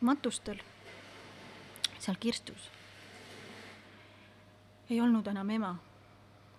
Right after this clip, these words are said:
Seal oli, ma mõtlesin, et ma olen mingi seg-, mingi, mingi hull natukene, sellepärast et ma ei tundnud enam sidet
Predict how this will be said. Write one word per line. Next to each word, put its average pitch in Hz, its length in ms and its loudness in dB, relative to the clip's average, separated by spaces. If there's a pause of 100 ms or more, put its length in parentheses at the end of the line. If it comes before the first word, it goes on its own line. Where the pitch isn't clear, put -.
(1300)
Seal 226 320 2
oli, 214 360 4 (1600)
ma 226 120 6
mõtlesin, 254 280 6
et 208 120 0
ma 208 100 4
olen 208 180 4
mingi 196 280 -2
seg-, 254 280 2
mingi, 214 460 4 (320)
mingi 214 380 4
hull 269 260 6
natukene, 208 580 -2
sellepärast 190 520 -4
et - 120 -6
ma 208 120 2
ei 196 80 -2
tundnud 220 360 6
enam 185 240 0
sidet - 520 -2